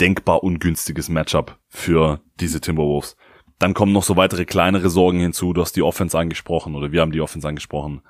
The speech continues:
Platz sechzehn auf die Saison, Platz achtzehn seit dem All-Star-Break. Das ist eine Art von Offense, die nicht gut altert tendenziell in den Playoffs und die sowieso schon nicht geil ist.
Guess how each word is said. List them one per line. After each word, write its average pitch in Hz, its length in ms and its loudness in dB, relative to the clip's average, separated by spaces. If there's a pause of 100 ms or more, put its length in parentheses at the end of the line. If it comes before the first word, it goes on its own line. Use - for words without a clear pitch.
(200)
Platz - 280 0
sechzehn 95 400 2
auf 85 100 0
die 92 100 0
Saison, 78 440 0
Platz - 280 -6
achtzehn - 380 0
seit 82 160 0
dem 80 100 -6
All-Star-Break. 73 720 -6 (720)
Das 90 200 -2
ist - 280 -2
eine 90 360 -2
Art 95 320 4
von - 260 -2
Offense, 95 680 0 (100)
die 90 400 -2 (140)
nicht 95 500 -4
gut 101 220 -2
altert 95 520 0
tendenziell 101 600 0
in 98 120 -6
den 95 120 -2
Playoffs 101 560 0 (100)
und 92 240 -4
die 95 80 0
sowieso 87 400 0
schon 104 220 2
nicht 104 180 -2
geil 101 240 6
ist. 113 240 -4